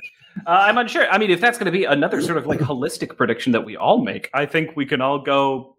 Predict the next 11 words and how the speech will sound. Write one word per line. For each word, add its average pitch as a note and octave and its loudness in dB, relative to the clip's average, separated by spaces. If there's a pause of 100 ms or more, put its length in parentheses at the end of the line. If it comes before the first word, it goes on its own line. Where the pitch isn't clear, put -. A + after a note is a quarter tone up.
(160)
more D#3 2 (520)
traditionally E3 0
J D#3+ -2
E D3+ -4
S D3 0
C. C#3+ -4 (380)
Probably C#3+ 0
gonna C#3+ 2
see C3+ 0
a B2+ 2
group. C3 0